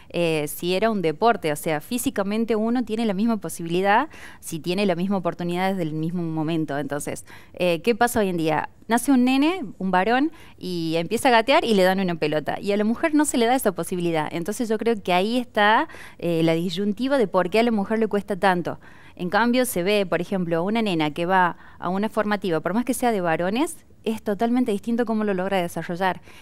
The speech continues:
Y la facilidad que le genera, eh, porque físicamente están en la misma condición, tanto mujer como hombre.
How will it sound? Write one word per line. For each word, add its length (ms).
Y 140
la 100
facilidad 480
que 100
le 120
genera, 640
eh, 240
porque 200
físicamente 580
están 200
en 80
la 40
misma 220
condición, 560
tanto 260
mujer 340
como 220
hombre. 280